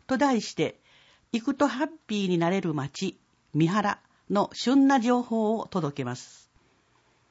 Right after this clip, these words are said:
放送日時、十四日土曜、十時三十五分から。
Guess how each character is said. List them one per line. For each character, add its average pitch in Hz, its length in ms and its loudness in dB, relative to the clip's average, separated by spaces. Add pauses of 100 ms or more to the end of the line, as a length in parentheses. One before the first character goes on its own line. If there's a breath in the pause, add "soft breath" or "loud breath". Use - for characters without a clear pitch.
(220)
放 285 200 4
送 269 240 4
日 240 320 4
時、 120 240 -8 (420 soft breath)
十 254 220 2
四 233 180 4
日 170 220 -4
土 165 160 0
曜、 185 280 0 (460)
十 254 300 2
時 190 100 -2
三 220 320 0
十 143 160 -4
五 151 160 -2
分 160 220 0
か 123 140 -8
ら。 110 120 -12